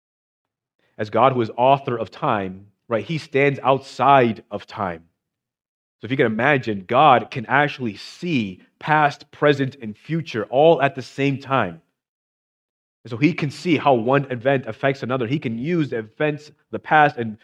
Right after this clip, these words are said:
and work them out and weave them all throughout time and history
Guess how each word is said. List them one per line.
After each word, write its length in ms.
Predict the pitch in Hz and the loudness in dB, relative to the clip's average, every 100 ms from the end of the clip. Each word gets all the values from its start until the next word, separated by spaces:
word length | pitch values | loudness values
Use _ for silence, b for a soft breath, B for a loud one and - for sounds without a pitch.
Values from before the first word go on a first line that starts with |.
| b 117 | b -6
and 240 | 113 117 | -6 2
work 340 | 156 170 - | 4 4 2
them 180 | 156 135 127 | 0 0 2
out 240 | 139 123 | 0 0
and 160 | 117 110 | -8 -2
weave 320 | 147 175 147 | -2 0 0
them 180 | 143 120 | 0 2
all 220 | 143 156 | 2 2
throughout 380 | 156 131 131 131 - | 0 0 0 0 -4
time 340 | 135 135 131 | -4 -2 -2
and 100 | 113 | -6
history 600 | 104 156 147 - 117 | -8 -8 -8 -6 -6